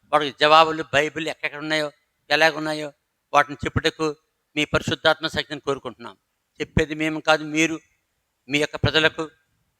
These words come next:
ప్రభా, అన్ని జనులకు, విశ్వాసులకు, ప్రభా, దేవుని ఎరిగిన వారికి, ఎరగని వారికి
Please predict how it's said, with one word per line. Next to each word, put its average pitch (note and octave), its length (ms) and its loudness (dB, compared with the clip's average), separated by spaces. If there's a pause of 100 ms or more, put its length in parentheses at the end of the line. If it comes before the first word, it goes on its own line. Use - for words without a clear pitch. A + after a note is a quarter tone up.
(140)
ప్రభా, C3+ 160 2
అన్ని D3 220 4
జనులకు, D#3+ 500 4 (240)
విశ్వాసులకు, D#3+ 920 -2 (520)
ప్రభా, D3+ 380 4 (420)
దేవుని D#3 500 -2
ఎరిగిన D3 340 0
వారికి, D#3+ 320 -2
ఎరగని D3 240 -2
వారికి D3 420 0